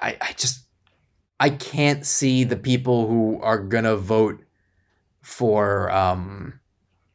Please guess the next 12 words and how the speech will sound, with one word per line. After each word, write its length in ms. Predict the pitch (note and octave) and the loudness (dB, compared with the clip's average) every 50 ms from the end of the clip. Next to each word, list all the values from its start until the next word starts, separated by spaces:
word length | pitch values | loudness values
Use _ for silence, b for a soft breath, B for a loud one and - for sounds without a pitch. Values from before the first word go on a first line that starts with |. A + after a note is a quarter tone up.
| _ _ _ _ _ _ _ _ _ _ _ - - - _ _ - | _ _ _ _ _ _ _ _ _ _ _ -16 -16 -16 _ _ -6
you 120 | A#2+ B2 | -4 -4
know, 300 | A#2 D#3 C3 - G1+ G1+ - | -2 -2 -4 -4 -6 -8 -8
the, 260 | - B1+ G1+ G1+ G#1 A#1 | -8 -8 -8 -8 -10 -10
the 100 | - A2+ | -10 -8
color 300 | - C#3+ C#3+ C#3+ C3 B2 | -2 0 2 2 2 2
purple, 400 | B2 - - - - E2 - - _ _ - | 0 -4 -8 -8 -8 -10 -12 -14 _ _ -6
right? 240 | - G#2+ A2 A2 - - _ _ B B B B B B B B _ _ _ _ _ - C3+ | -2 -2 -2 -2 -4 -8 _ _ B B B B B B B B _ _ _ _ _ -12 -6
Being 200 | B2 C3 C3 B2+ | -2 0 2 2
like, 180 | A#2 A#2 A2 - | 0 0 0 2
"Barbie, 380 | A#3+ A#3+ G3+ D3+ B2 A2 G#2+ | 2 2 2 2 0 0 -2
if 120 | A2 G#2 A#2+ | -2 -2 -2
not." 320 | G#2 E2+ F2 - - - | -4 -4 -4 -4 -6 -10